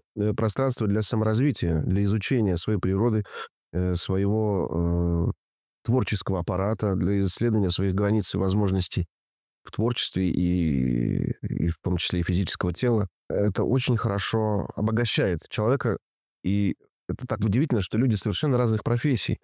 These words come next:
приходят, и с-, и разного социального уровня и фин-, и достатка собираются вместе и находят общий язык. И единственное, что, ну, как бы нас связывает, это те-, театр, искусство и вот эта точка соприкосновения всех, всей группы.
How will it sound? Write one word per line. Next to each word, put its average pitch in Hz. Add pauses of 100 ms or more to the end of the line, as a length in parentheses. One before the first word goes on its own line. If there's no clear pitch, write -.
(380)
приходят, 120
и -
с-, -
и 101
разного 113
социального 113
уровня 117
и -
фин-, 104
и 98
достатка 101 (420)
собираются 110
вместе 101
и 98 (460)
находят 107
общий 110
язык. 117
И 90
единственное, 95
что, 92
ну, 92
как 82
бы 92
нас 90
связывает, 117
это 101 (480)
те-, 80
театр, 113
искусство 101 (460)
и 95
вот 104
эта 120
точка 123
соприкосновения 101
всех, -
всей 87
группы. 90